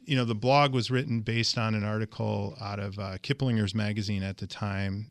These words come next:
And, you know, the, when you're looking at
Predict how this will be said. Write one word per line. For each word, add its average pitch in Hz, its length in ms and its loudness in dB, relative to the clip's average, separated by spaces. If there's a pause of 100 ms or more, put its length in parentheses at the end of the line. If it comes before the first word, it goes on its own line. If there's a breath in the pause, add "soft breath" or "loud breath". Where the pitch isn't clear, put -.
(120)
And, 110 420 4 (840 loud breath)
you - 120 4
know, 123 120 8
the, 117 420 4 (580)
when 143 200 6
you're 131 140 8
looking 156 420 4
at 127 280 4